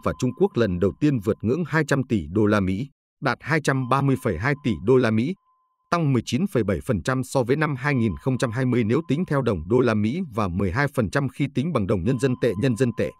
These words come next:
Trung Quốc tiếp tục là thị trường nhập khẩu lớn nhất và thị trường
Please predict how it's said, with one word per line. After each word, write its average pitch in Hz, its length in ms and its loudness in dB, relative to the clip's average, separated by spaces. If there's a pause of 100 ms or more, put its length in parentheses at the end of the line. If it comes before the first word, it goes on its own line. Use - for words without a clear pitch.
(460)
Trung 120 160 4
Quốc 165 240 2
tiếp 220 180 2
tục - 160 0
là 95 180 2
thị 113 140 2
trường 104 220 4
nhập 104 160 2
khẩu 98 160 2
lớn 107 280 2
nhất 185 140 4 (160)
và 98 220 2
thị 110 160 0
trường 104 200 2